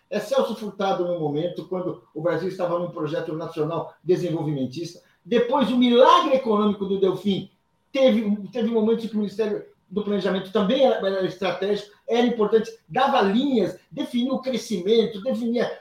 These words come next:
o obje-, metas de inflação, tudo passava por ali. Agora ela tá lá. Mas ela também, ela queria um ministério assim, né? Ela, ela, vamos dizer assim, o, o, o, o Haddad é o homem do Lula.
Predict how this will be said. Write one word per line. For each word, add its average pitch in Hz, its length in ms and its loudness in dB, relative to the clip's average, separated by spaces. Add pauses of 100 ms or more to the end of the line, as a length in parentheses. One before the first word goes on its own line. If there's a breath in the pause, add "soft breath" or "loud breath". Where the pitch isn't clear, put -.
o 196 220 0
obje-, 196 300 -2
metas 226 340 0
de 208 60 0
inflação, 196 500 -2 (140)
tudo 427 240 4
passava 233 340 -2
por 247 120 -2
ali. 190 340 0 (180)
Agora 359 360 2
ela 359 200 -2
tá 370 140 2
lá. 269 440 2 (600)
Mas 330 260 -4
ela 392 360 2
também, 269 420 4
ela 370 140 0
queria 381 360 2
um 453 140 -2
ministério 392 440 -2 (120)
assim, 480 360 -4
né? 247 220 2
Ela, 240 520 0 (100)
ela, 233 140 -2
vamos 277 100 0
dizer 269 140 4
assim, 254 280 -4 (160)
o, 269 80 -2
o, 262 480 -4 (300)
o, 262 120 -12 (160)
o 262 60 -6
Haddad 208 640 0 (160)
é 311 320 8
o 330 100 2
homem 254 480 4
do 320 100 -4
Lula. 370 520 2